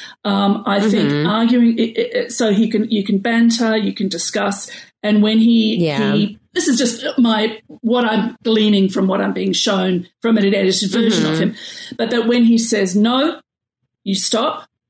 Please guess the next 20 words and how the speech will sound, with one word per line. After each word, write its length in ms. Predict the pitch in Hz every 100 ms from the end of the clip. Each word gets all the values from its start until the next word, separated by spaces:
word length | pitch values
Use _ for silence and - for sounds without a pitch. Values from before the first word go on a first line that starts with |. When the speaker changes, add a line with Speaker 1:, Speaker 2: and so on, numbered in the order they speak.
| _
Speaker 1:
You 100 | 214
don't 220 | 202 196 -
push 240 | 202 -
anymore. 480 | 190 190 196 214 226 220
You 100 | 196
leave 140 | 196
it 80 | 196
alone. 480 | 196 196 202 220 233 - - -
But 260 | 226 226 -
I 300 | 226 240 262
think 580 | 254 - 240 233 226 -
that 420 | 202 196 196 -
there's 280 | 220 202 -
something 540 | 247 262 262 311 285 -
in 200 | 220 220
him 420 | - 190 - - - - -
that's 240 | 202 -
so 680 | - - 226 233 269 294 330 - _ _ _ _ -
attractive, 1040 | 226 - - 294 294 - 240 233 226 - _ _ _ _ -
tender, 1000 | - 247 240 240 233 226 208 208 208